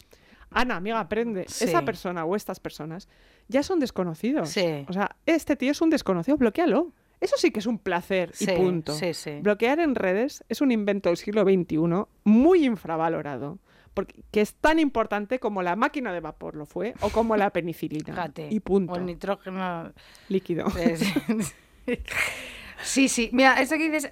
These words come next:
Speaker 2: fíjate, así que te digo, un guilty pleasure mío es mirar Instagram de gente muy, muy, muy narcisista.
Speaker 1: Ah, bueno, eso es
Speaker 2: Que
Speaker 1: una
Speaker 2: se
Speaker 1: maravilla.
Speaker 2: encanta. Eso
Speaker 1: Eso
Speaker 2: me
Speaker 1: es una
Speaker 2: rebozo de gusto como un cerdo.
Speaker 1: Eso es una maravilla
Speaker 2: Como me voy a
Speaker 1: total.
Speaker 2: rebozar encima de los espaguetis que voy a tirar hoy en el salón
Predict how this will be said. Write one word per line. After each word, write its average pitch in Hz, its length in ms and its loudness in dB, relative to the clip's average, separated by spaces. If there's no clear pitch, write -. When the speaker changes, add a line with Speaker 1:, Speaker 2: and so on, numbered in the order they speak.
Speaker 2:
fíjate, 294 380 -2
así 208 300 -2
que 220 160 -6
te 208 160 -2
digo, 233 240 2
un 262 120 2
guilty 285 200 0
pleasure 254 260 0
mío 277 120 4
es 277 100 -2
mirar 262 160 4
Instagram 277 380 2
de 262 80 2
gente 269 240 4
muy, 233 260 6
muy, 233 240 6
muy 220 220 6
narcisista. 180 800 -2
Speaker 1:
Ah, 185 300 0
bueno, 143 160 -14
eso - 100 -12
es 165 60 -10
Speaker 2:
Que 233 80 4
Speaker 1:
una 196 80 2
Speaker 2:
se 240 100 4
Speaker 1:
maravilla. 233 180 6
Speaker 2:
encanta. 208 400 4
Eso - 80 -2
Speaker 1:
Eso 269 140 2
Speaker 2:
me 294 100 6
Speaker 1:
es 269 40 6
una 262 120 4
Speaker 2:
rebozo 180 480 2
de 180 80 0
gusto 180 320 -2
como 185 140 -4
un 180 140 -6
cerdo. - 800 -6
Speaker 1:
Eso 208 200 0
es 202 120 0
una 196 160 0
maravilla 151 240 -2
Speaker 2:
Como 254 200 6
me 254 100 6
voy 269 100 8
a 330 120 10
Speaker 1:
total. 311 140 4
Speaker 2:
rebozar 240 380 6
encima 254 220 2
de 262 60 4
los 226 120 0
espaguetis 214 880 -2
que 190 80 -4
voy 233 80 2
a 247 60 0
tirar 240 220 2
hoy 240 160 2
en 233 60 0
el 208 280 -2
salón 202 440 -4